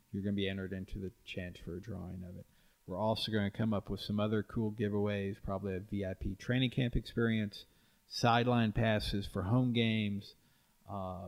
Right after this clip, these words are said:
we're talking with our social media team to see if we have a, if somebody has a guest Instagram person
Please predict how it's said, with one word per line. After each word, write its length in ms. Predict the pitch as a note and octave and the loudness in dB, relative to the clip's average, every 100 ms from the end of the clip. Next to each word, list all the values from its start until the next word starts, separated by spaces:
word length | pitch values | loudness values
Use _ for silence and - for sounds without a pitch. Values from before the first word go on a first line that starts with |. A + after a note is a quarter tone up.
| F2+ | -8
we're 120 | G#2 | -8
talking 440 | G#2+ A2 G2+ - G2 | -4 0 0 0 -4
with 160 | F#2 | -2
our 100 | G2+ | -4
social 380 | - G#2+ G2 G#2 | -4 -4 -4 -2
media 340 | G#2 A#2 A#2 G#2+ | 0 2 2 0
team 320 | - G#2+ G2 | -2 -2 -2
to 80 | F#2+ | -4
see 160 | - | -4
if 140 | F#2 - | -6 -6
we 80 | |
have 200 | G2+ F#2+ F#2+ | -6 -6 -8
a, 80 | G2 _ | -12 _
if 120 | - - | -12 -6
somebody 400 | - G2 F#2 F#2 | -2 0 0 -2
has 140 | F2 | -6
a 40 | |
guest 400 | G2+ G2+ G2 - - | -4 -2 -2 -4 -6
Instagram 640 | A2 - A2+ A#2 A#2 A#2+ A#2+ _ - | -4 -2 2 4 4 0 -6 _ -2
person 440 | B2 A2+ - B2 | 0 2 0 -4